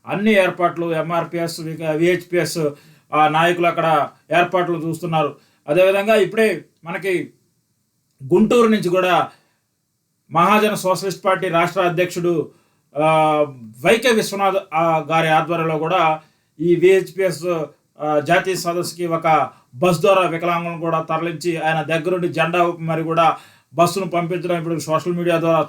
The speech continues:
చూస్తున్నాం. అలాగే భవిష్యత్ కార్యాచరణ వికలాంగుల పక్షాన కృష్ణమాదిక్ గారు చేయబోయే పోరాటం ఏ విధంగా ఉండబోతుంది, ఏ, ఎటువంటి కార్యాచరణ అయిపోతున్నారు అనే దాని మీద కూడా ఉత్కంఠ నెలకొంది. ఎందుకంటే ఇప్పటికే ఆంధ్రప్రదేశ్లో వికలాంగులకి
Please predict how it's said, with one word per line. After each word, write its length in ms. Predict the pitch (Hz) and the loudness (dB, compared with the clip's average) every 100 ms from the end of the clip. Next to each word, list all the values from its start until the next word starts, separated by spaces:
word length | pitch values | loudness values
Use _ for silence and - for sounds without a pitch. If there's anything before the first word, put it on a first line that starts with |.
| 165 | -4
చూస్తున్నాం. 440 | 160 185 220 247 - _ _ _ _ _ | -6 -2 0 -2 -8 _ _ _ _ _
అలాగే 560 | 147 208 240 240 214 123 - 117 | 0 4 4 4 2 0 -10 -4
భవిష్యత్ 440 | 180 214 220 220 | -4 -2 -4 0
కార్యాచరణ 580 | 196 190 190 185 175 170 | 2 2 0 -4 -6 -8
వికలాంగుల 460 | 151 160 196 196 | -8 -2 0 2
పక్షాన 420 | 190 185 175 180 165 | 0 -2 -6 -6 -6
కృష్ణమాదిక్ 640 | 160 - 175 175 175 165 | -10 -10 -6 -4 -4 -2
గారు 180 | 165 160 | -4 -2
చేయబోయే 380 | 160 165 160 156 | -2 -2 -2 -4
పోరాటం 680 | 151 170 202 202 190 180 147 139 | -2 0 2 2 0 -4 -8 -6
ఏ 140 | 170 | -4
విధంగా 360 | 208 202 196 185 | -4 -6 0 0
ఉండబోతుంది, 760 | 170 170 165 165 170 156 160 | 0 -4 -4 -4 -6 -8 -6
ఏ, 260 | 151 185 175 - - - | -2 -2 -4 -10 -20 -4
ఎటువంటి 400 | 151 214 220 214 | 0 2 2 2
కార్యాచరణ 600 | - 165 202 196 190 180 | 0 2 2 2 -2 -4
అయిపోతున్నారు 540 | 170 165 175 170 170 165 | -6 -4 -4 -4 -2 -2
అనే 140 | 165 | -2
దాని 160 | 160 160 | -4 -4
మీద 140 | 160 | -4
కూడా 200 | 165 160 | -2 0
ఉత్కంఠ 380 | 156 156 175 170 | -2 -4 -4 -4
నెలకొంది. 580 | 156 160 165 165 175 190 | -4 -6 -8 -4 0 0
ఎందుకంటే 560 | 175 190 185 190 165 - - _ _ _ - | -2 -4 2 2 2 -6 -20 _ _ _ -8
ఇప్పటికే 600 | 165 214 214 208 160 - _ _ - | -2 0 2 2 0 -4 _ _ -2
ఆంధ్రప్రదేశ్లో 640 | 175 202 190 196 185 190 | 0 0 2 2 0 0
వికలాంగులకి 880 | 190 175 190 196 190 185 180 170 - | 0 0 0 0 0 -2 2 0 -2